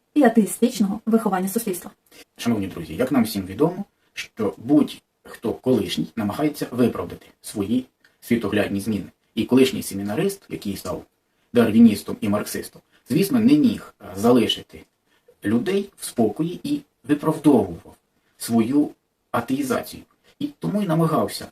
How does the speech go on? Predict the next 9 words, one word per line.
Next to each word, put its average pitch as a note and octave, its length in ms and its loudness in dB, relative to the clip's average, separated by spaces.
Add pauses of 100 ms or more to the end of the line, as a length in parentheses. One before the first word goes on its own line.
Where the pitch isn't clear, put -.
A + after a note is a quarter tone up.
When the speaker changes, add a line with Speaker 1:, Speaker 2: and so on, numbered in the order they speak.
Speaker 2:
нав'язати B2 560 2
всім - 320 -6
іншим G#3 340 0 (200)
свій, D#3 600 -2
е, A#2+ 40 -8 (440)
світогляд, G2 520 -2 (320)
зокрема C3+ 360 4
переконати A#2 720 0 (140)
всіх - 440 -8